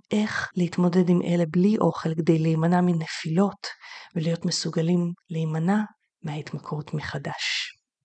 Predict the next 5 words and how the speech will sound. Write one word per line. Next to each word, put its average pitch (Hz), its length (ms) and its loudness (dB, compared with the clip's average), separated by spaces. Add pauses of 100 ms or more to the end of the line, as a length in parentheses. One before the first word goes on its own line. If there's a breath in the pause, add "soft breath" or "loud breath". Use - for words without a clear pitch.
(120)
ובפרק 185 680 0
הבא 170 260 6 (360)
נמשיך 175 460 -2
לצלול 156 500 0
לכך. - 600 -4